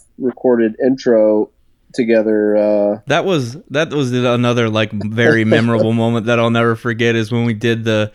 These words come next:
Speaker 2: the podcast with Joel <laughs> Justice, and he just looked at us like, "Wait, you guys record that intro every time?"
Speaker 1: Every time, yeah.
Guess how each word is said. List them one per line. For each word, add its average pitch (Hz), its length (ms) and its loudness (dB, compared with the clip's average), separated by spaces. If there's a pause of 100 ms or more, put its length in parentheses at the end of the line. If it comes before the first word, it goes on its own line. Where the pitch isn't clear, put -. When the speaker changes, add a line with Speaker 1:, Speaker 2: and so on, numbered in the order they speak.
(360)
Speaker 2:
the 113 80 -8
podcast 113 520 -2
with 110 120 -8
Joel 123 220 0
<laughs> - 20 -4
Justice, 131 600 -2
and 131 140 -2
he 135 100 0
just 131 220 -2
looked 120 360 -4
at 117 160 2
us 117 180 -4
like, 104 180 -2 (340)
"Wait, 135 300 -8
you 131 120 -2
guys 208 220 0
record 175 380 -2
that 165 180 0
intro 160 460 0 (140)
every 135 320 0
time?" 143 280 0
Speaker 1:
Every 147 440 4
time, 165 480 2
yeah. 135 260 4